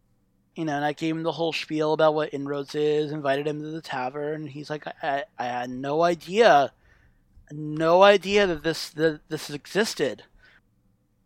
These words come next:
This specific of a ministry existed."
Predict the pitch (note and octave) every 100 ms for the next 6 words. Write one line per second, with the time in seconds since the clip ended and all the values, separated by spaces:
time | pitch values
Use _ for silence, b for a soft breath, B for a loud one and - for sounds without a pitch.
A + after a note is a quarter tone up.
0 | _ E3+ E3+ - - E3+ G3 F#3+ E3 D3+
1 | C#3+ E3 A#3 - D#3 C#3 C#3 F#3 F#3+ -
2 | B2+